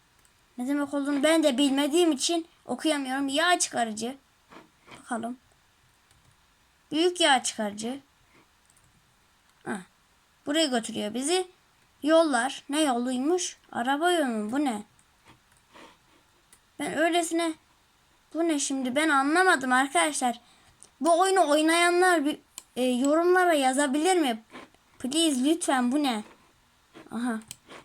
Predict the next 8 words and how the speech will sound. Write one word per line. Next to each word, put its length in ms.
Sizi 300
sıkayım 500
mı? 120
Bam, 200
bam, 240
bam. 200
Bakayım 400
bununla. 380